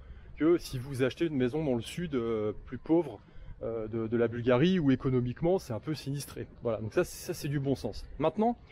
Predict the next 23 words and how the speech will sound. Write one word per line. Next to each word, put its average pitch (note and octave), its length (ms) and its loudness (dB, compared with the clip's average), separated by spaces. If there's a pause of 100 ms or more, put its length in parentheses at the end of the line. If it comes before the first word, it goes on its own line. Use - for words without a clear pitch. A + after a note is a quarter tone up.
(300)
il C#3 60 -6
faut E3 160 2
regarder D#3 380 0
les D#3+ 120 -2
coûts - 140 -8
de - 60 -10
construction. D#3 520 -6 (120)
Dans C3 160 0
un G#3 40 2
pays A#3+ 180 0
comme F#3+ 140 -2
celui-là, D3+ 520 0
finalement, D#3 540 0 (960)
voilà, B2+ 240 4
quand C3 120 -2
vous B2 160 -4
rentrez C3+ 280 -2
dans B2+ 100 2
la C3 140 4
norme C#3+ 220 0
par A2 160 -2
rapport, A2 420 0
euh, A2 120 0